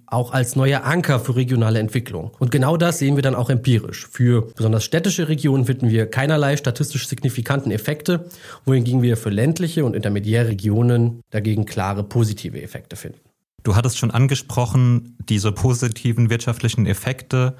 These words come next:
Speaker 2: die zeigen sich erst nach einer langen Zeit, also durchaus über viele, viele Jahre hinaus. Warum dauert das eigentlich so lange?
Speaker 1: Ja, das passt sehr gut zu unseren vermuteten Wirkungsmechanismen. Ein neuer Campus entfaltet seine wirtschaftlichen Effekte nicht von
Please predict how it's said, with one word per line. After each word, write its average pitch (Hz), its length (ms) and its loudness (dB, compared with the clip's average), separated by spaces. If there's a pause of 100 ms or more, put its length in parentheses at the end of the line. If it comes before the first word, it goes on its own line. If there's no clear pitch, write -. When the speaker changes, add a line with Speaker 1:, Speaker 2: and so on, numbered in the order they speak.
(100)
Speaker 2:
die 117 160 2
zeigen 110 380 -2
sich - 180 -4
erst 101 200 -2
nach 104 100 0
einer 95 140 2
langen 92 360 2
Zeit, 87 520 -2 (100)
also 90 420 0 (320)
durchaus 98 580 0
über 92 540 0
viele, 110 400 0
viele 98 260 0
Jahre 98 320 0
hinaus. 90 580 -2
Warum 98 300 2
dauert 117 240 2
das 92 140 -2
eigentlich 92 320 -2
so - 100 -4
lange? 85 300 -4 (340)
Speaker 1:
Ja, 127 140 0
das - 320 -4 (200)
passt 160 240 -4
sehr 156 140 2
gut 170 280 -4
zu 151 200 0
unseren 143 380 0
vermuteten 135 520 2
Wirkungsmechanismen. 113 1080 0 (140)
Ein 117 140 0
neuer 120 200 4
Campus 143 560 0
entfaltet 120 480 -2
seine 117 300 2
wirtschaftlichen 120 560 -4
Effekte 117 400 -2
nicht 175 300 2
von 120 280 0